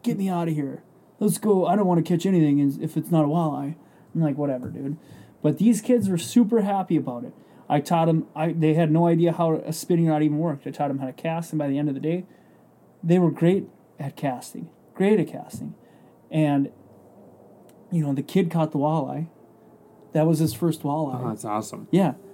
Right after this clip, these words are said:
Speaker 1: And it's just great to be able to teach and pass along these, you know, this worthless knowledge otherwise that I have.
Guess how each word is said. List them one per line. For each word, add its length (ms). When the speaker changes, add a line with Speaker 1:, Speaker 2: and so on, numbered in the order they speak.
Speaker 1:
And 140
it's 240
just 240
great 240
to 60
be 140
able 180
to 80
teach 500
and 160
pass 420
along 440
these, 380
you 120
know, 140
this 220
worthless 580
knowledge 400
otherwise 600
that 120
I 120
have. 360